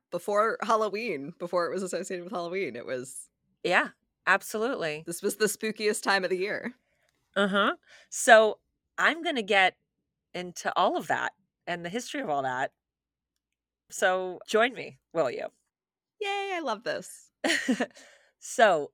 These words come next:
Speaker 2: sources, scioto post dot com, bookriot dot com, history dot com, Britannica dot com, Carnegie M N H dot org, which is the Carnegie Museum of Natural History, Wikipedia, and I did read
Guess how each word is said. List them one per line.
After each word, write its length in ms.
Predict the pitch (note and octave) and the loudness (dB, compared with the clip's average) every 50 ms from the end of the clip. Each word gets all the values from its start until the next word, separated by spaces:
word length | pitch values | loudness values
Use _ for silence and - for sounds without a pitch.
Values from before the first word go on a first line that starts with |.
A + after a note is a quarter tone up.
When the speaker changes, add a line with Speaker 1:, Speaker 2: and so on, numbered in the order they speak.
| _ - | _ -10
Speaker 2:
sources, 560 | - - A#3 A3+ - - D3 B2+ C3+ - - _ _ _ _ _ _ _ _ _ _ _ _ - | -2 0 0 0 2 0 -2 -4 -6 -8 -14 _ _ _ _ _ _ _ _ _ _ _ _ -14
scioto 500 | - - - G#3+ G#3 G3+ G#3 G#3+ A3+ A3 | -12 -8 -2 0 2 2 4 4 2 0
post 400 | G#3 - G3+ G3+ G3+ G#3 - - | 0 -2 -2 -2 -2 -2 -2 0
dot 200 | - A3 G#3 - | 0 0 0 0
com, 460 | - F#3+ F#3 F#3 F#3 F#3 F#3+ G3+ G3 - _ _ _ _ | -2 -4 -2 -2 0 -2 -4 -6 -10 -14 _ _ _ _
bookriot 420 | F3 F3+ - - G3+ F3+ F#3 F#3 - | -4 -4 -2 0 0 0 0 0 0
dot 180 | - E3+ E3+ | 0 0 0
com, 340 | - - F3 E3 E3+ E3+ E3+ - | 0 -2 -2 -2 -2 -4 -6 -12
history 380 | - - G#3 G#3+ - - - G#3+ | -14 -10 -8 -8 -6 -6 -4 -2
dot 200 | G3+ F#3+ F#3 F3+ | 0 0 0 -2
com, 360 | - G3 F3+ F3 F3 F3+ F3+ - _ _ | -2 -6 -6 -4 -6 -8 -10 -16 _ _
Britannica 480 | - D#3+ - - G3+ F#3+ F#3 F#3 - F#3+ | -12 -10 -10 -8 -8 -8 -8 -8 -8 -6
dot 200 | E3 F3 D#3+ E3 - | -4 -2 -4 -4 -4
com, 380 | - E3 D#3 D3+ D3+ D#3 E3 D#3+ _ _ _ _ _ _ _ | -6 -6 -6 -6 -6 -8 -12 -18 _ _ _ _ _ _ _
Carnegie 680 | - - - G3 G3+ G#3+ G#3+ G3 G#3 G#3+ G#3+ G#3+ A3 G#3+ - _ _ _ _ - | -10 -4 0 0 0 0 -2 -6 -6 -6 -6 -6 -6 -8 -10 _ _ _ _ -4
M 260 | E3+ F3+ F3+ F#3+ F#3+ - | -2 -2 -2 -4 -8 -10
N 180 | - E3+ E3+ - | -10 -10 -8 -8
H 260 | - D#3+ D#3+ - - | -8 -10 -10 -8 -8
dot 160 | - D#3 D3 - | -6 -6 -4 -4
org, 260 | D3+ D#3+ E3 F3+ E3+ | -4 -4 -4 -4 -6
which 160 | - D#3+ - - | -8 -10 -10 -10
is 140 | D3 C3+ | -10 -10
the 80 | - C#3+ | -10 -12
Carnegie 360 | - - E3 D#3+ E3 D#3+ E3 D#3 | -10 -8 -8 -8 -8 -8 -12 -12
Museum 260 | D3+ D3 - D3+ C#3+ | -12 -12 -10 -10 -10
of 80 | C#3+ C#3 | -10 -10
Natural 300 | C#3 C3+ B2+ - - C#3 | -10 -10 -10 -8 -10 -10
History, 520 | C#3+ F#3+ F#3 - - G3 F3+ F3 F3 F3 - _ _ _ _ _ - | -10 -10 -10 -10 -8 -8 -8 -8 -8 -12 -14 _ _ _ _ _ -8
Wikipedia, 720 | G3 - A#3+ A3+ - - G3 F#3+ F#3 F#3 F#3 F3+ F#3 F#3+ - _ _ _ _ - | -6 -4 -4 -6 -6 -6 -10 -6 -2 0 2 2 2 0 -4 _ _ _ _ -6
and 120 | E3 E3+ F3+ | -4 -2 -2
I 80 | F3 | -2
did 320 | E3 D#3+ - F#3+ G3 G3+ G3 | -4 -2 -2 -2 -2 -2 -2
read 380 | F#3+ F#3 F3+ F3+ E3+ E3+ F#3 | -4 -6 -6 -4 -4 -4 -4